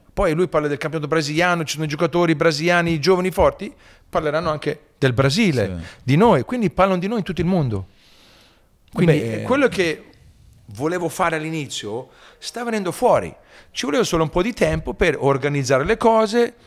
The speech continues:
Speaker 2: Anche il mondo che un po' sta, sta andando in quella direzione
Speaker 1: Ma
Speaker 2: lì.
Speaker 1: il
Speaker 2: Infatti ci
Speaker 1: mondo
Speaker 2: tenevo tanto a fare questa chiacchierata, al di là ovviamente del, delle cose che fanno parte della tua carriera, del tuo percorso,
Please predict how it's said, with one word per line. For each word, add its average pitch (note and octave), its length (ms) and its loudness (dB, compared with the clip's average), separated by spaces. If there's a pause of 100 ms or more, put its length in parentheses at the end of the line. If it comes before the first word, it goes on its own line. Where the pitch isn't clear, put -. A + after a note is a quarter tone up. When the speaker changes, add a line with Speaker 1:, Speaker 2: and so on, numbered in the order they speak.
(520)
Speaker 2:
Anche C3+ 220 2
il C3+ 80 0
mondo B2+ 340 2
che A2 80 -6
un G#2+ 100 -4
po' A2 160 0
sta, G#2+ 240 -4
sta - 180 -4
andando F#2+ 280 0
in F#2 60 -2
quella F#2+ 220 -2
direzione F#2+ 480 -2
Speaker 1:
Ma G#2+ 40 2
Speaker 2:
lì. A#2 60 2
Speaker 1:
il G#2+ 60 0
Speaker 2:
Infatti D#3 200 2
ci B2+ 80 -2
Speaker 1:
mondo A#2 140 2
Speaker 2:
tenevo C3 180 2
tanto C3 220 0
a A#2+ 40 -2
fare A2 160 2
questa G2+ 220 -4
chiacchierata, A2 580 0
al G#2 140 -2
di G2 120 -2
là G#2+ 140 2
ovviamente G2+ 380 -2
del, F#2+ 260 -2
delle F#2 280 -4
cose F#2 380 0
che F2+ 160 -4
fanno F#2+ 240 -2
parte - 260 -4
della F2+ 140 -2
tua F#2 120 -6
carriera, F#2 360 -2
del F2+ 100 -2
tuo F2 120 -4
percorso, G#2 560 -2